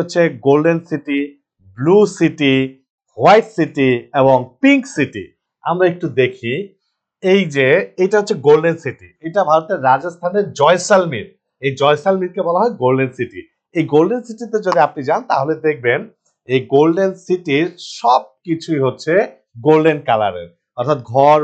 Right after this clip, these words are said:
বাড়ি, রাস্তাঘাট, শপিং সেন্টার, স্থাপত্য, স্থাপনা সবকিছুতে একটা গোল্ডেনের ছোঁয়া।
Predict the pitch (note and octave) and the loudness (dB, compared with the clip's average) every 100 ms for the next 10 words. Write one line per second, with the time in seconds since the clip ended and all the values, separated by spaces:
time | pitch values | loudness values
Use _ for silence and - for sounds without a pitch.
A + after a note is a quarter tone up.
0 | C3+ C3+ C#3+ D3 C3 B2 D#3 C#3 D3 D3 | 0 0 0 0 0 -2 -6 -2 -2 -4
1 | B2 A#2 D3+ D3 D3 C#3 C#3+ D3+ D3 B2 | -8 -8 -8 -8 -8 -8 -4 -4 -4 -6
2 | C#3 C#3 D3+ C#3+ C3 D3+ F#3 A#3 _ _ | -6 -14 -10 -6 -4 0 0 -2 _ _
3 | - - G3+ G#3 F#3 E3+ E3+ E3+ - F3 | -20 -2 -2 -2 -6 -6 -2 -2 -2 -4
4 | E3+ B2 B2+ B2+ B2+ - A#2 B2 | -4 -2 -2 -2 -4 -8 -6 -4